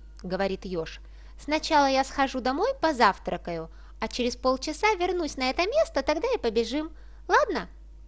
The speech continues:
"Ладно", сказал заяц. Пошел еж домой, идет и думает: "Заяц, конечно, быстрее меня бегает, но он глуп, а я умен. Я его перехитрю". Пришел еж домой и говорит жене:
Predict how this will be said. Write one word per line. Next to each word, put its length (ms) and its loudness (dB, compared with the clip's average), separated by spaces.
"Ладно", 480 8
сказал 460 0
заяц. 440 -2
Пошел 380 -2
еж 240 -2
домой, 460 -2
идет 340 -4
и 100 -2
думает: 460 -4
"Заяц, 400 -2
конечно, 440 -4
быстрее 380 -2
меня 280 -6
бегает, 420 -4
но 200 -4
он 200 -6
глуп, 300 -4
а 100 -4
я 200 -4
умен. 460 -4
Я 220 4
его 280 2
перехитрю". 840 -4
Пришел 400 2
еж 220 0
домой 360 2
и 60 -6
говорит 460 0
жене: 460 -4